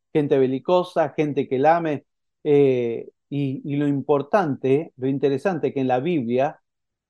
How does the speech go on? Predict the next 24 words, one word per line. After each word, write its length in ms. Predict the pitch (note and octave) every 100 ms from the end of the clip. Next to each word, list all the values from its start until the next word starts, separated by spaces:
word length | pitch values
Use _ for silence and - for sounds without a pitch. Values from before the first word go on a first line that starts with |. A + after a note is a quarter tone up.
| _ -
eh, 340 | C#3 C3+ B2
Amalek 680 | A#2+ B2 C3 C3 E3 F#3+ F#3+ _ -
tipi-, 640 | C#3+ C3+ B2+ B2 D#3 C3+ -
tipi-, 440 | C#3 A2+ C3+ C3 C3 C3 B2
eh, 60 | A2+
tipifica 580 | B2 C3+ B2 F3+ E3 C#3+
a 40 |
la 200 | B2+ A#2
carne. 480 | D#3+ C#3+ B2 A2 G#2 _ _ D3+ - _ _ -
Así 300 | B2+ - G3
como 240 | F#3 D3
Egipto 420 | C3+ G3+ G3 E3
se, 300 | - C#3 C3+ C#3
eh, 440 | C3+ B2+ A#2 - _ -
es 180 | D3 E3+
símbolo 400 | G3+ F#3+ E3 C#3
del 180 | B2+ C#3+
mundo 640 | F#3+ E3 A#2 B2+ D#3 _ _
y 140 | D#3+ D3
el 140 | C#3
faraón 500 | - C#3 D3+ F#3 D3+ -
es 240 | D3 B2+
símbolo 440 | F#3+ G3 E3+ D3 C3+
de 300 | C3 B2